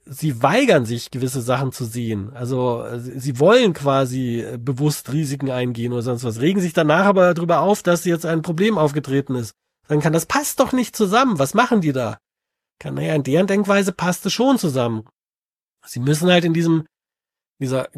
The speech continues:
Urvertrauensgrundannahme verharren die meiste Zeit, weil sie nur so funktionieren. Das ist ihr Bedürfnis- und Motivationsmodell oder Konzept.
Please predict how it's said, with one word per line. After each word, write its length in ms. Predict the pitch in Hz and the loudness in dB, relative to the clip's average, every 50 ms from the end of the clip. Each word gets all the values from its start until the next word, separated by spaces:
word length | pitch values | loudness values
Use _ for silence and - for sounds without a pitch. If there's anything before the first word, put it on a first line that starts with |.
| 139 - _ | -16 -8 _
Urvertrauensgrundannahme 1400 | - 175 190 202 - 214 208 - - 202 196 202 196 196 - - 156 180 202 196 175 185 185 180 185 185 185 190 175 | 2 4 4 4 4 2 2 2 4 4 6 6 4 2 0 2 2 2 4 2 2 2 2 4 4 4 4 2 2
verharren 520 | - 165 135 131 139 156 175 202 220 226 | 2 0 0 2 4 4 4 4 4 2
die 80 | 220 220 | 2 2
meiste 400 | 214 214 220 220 214 - 233 208 | 4 4 4 4 2 0 -4 -4
Zeit, 360 | - - 226 226 233 220 196 | 0 2 2 2 2 2 0
weil 100 | 165 160 | -2 0
sie 80 | 156 | 0
nur 120 | 147 143 135 | 0 0 0
so 120 | 143 156 | 0 -2
funktionieren. 800 | 147 - 151 143 - - 131 135 160 196 233 262 277 277 277 - | -2 -2 -2 -4 -2 -2 0 0 2 2 2 2 2 0 0 -2
Das 260 | - 151 - - - | -4 -6 -6 -6 -8
ist 300 | - - 151 - - - | -10 -10 -10 -10 -10 -6
ihr 300 | 170 156 160 156 147 135 | -2 0 2 2 2 2
Bedürfnis- 500 | 139 139 143 120 156 175 180 - 190 - | 0 -2 -2 0 0 0 0 0 -2 0
und 140 | 170 143 139 | 0 2 2
Motivationsmodell 1120 | 151 160 - 160 143 135 - - 156 165 185 208 - - 202 190 190 180 185 190 208 220 202 | 2 2 0 0 0 -2 -2 0 0 0 0 0 0 0 2 2 4 4 4 2 2 2 0
oder 180 | 185 180 190 | 0 0 0
Konzept. 600 | 185 - 185 180 - 214 214 - - - - - | 2 0 0 0 0 -2 -4 -4 -6 -14 -14 -14